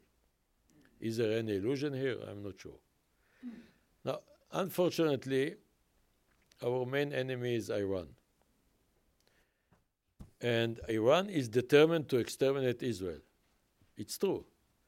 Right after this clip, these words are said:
And they are translating this vision,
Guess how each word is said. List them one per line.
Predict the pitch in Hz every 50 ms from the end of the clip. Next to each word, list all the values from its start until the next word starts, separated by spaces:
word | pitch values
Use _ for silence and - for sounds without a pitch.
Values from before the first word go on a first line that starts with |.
| _ _ _ _ _ _ _ _ _ _ _ -
And | - 117 113 110
they | 98 117 143 156
are | 156 147 143 147 143
translating | 143 - 127 120 113 - - 165 185 208 196 196 143 117 101 95 87 - - - - _ _ _ _ _ _ _ _ _ _ _ - 95 92
this | 117 113 98 92
vision, | 90 120 131 110 107 127 131 135 143 156